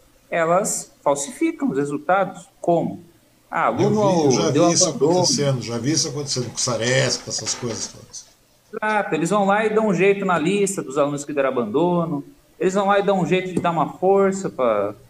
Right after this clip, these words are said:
Speaker 1: pro aluno acertar, enfim.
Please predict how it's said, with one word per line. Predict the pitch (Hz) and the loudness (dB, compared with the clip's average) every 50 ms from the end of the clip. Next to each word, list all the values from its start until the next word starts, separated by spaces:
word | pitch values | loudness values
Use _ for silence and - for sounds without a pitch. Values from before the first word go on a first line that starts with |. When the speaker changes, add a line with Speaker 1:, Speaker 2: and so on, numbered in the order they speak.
| - - - - - - - - - - | -20 -20 -20 -20 -20 -20 -20 -20 -20 -6
Speaker 1:
pro | - 131 131 | -2 2 2
aluno | 123 120 120 123 123 123 120 113 107 98 98 95 98 98 98 - - | 2 2 2 0 0 0 0 0 -2 -4 -4 -4 -6 -6 -8 -10 -8
acertar, | - - - - - 117 101 - - - 139 160 175 180 175 165 156 151 - - - - _ _ - | -8 -8 -8 -6 -8 -8 -8 -8 -6 -4 -2 0 2 2 2 0 -2 -4 -6 -10 -16 -20 _ _ -8
enfim. | - 196 190 - - 226 220 185 - - - | -6 -4 -4 -2 0 0 2 0 0 -4 -8